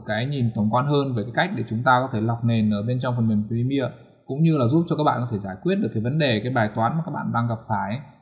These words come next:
khi mà chúng ta sử dụng Ultra Key. Ok. Nếu như bạn thấy video này vẫn hữu ích như mọi khi thì bạn đừng quên cho video này một like, ấn nút share để chia sẻ video đến với bạn bè của mình. Nếu đây là lần đầu tiên bạn ghé thăm kênh Tự học đồ họa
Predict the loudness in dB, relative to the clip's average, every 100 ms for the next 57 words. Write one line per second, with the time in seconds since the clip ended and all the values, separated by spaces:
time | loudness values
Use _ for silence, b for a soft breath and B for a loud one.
0 | _ 0 2 2 0 2 4 4 2 -4
1 | -2 -2 0 0 2 2 -2 -10 -20 _
2 | _ _ -6 0 2 2 -2 -12 -20 _
3 | _ _ _ _ _ _ -2 4 6 4
4 | 4 2 2 2 4 4 2 0 0 2
5 | 0 0 -4 -2 0 2 0 0 2 2
6 | 2 0 0 0 0 0 2 2 2 2
7 | 2 0 -2 -4 -4 -10 -20 _ -8 -2
8 | 0 0 -2 -8 -20 _ _ _ _ _
9 | -10 -4 -2 0 0 0 2 2 2 2
10 | 0 -2 -2 -2 -2 0 2 2 -2 -18
11 | _ _ _ _ _ _ _ _ _ _
12 | _ _ -6 0 4 6 6 6 4 4
13 | 4 2 0 0 -2 0 0 0 -2 -2
14 | -4 -2 -2 -2 0 0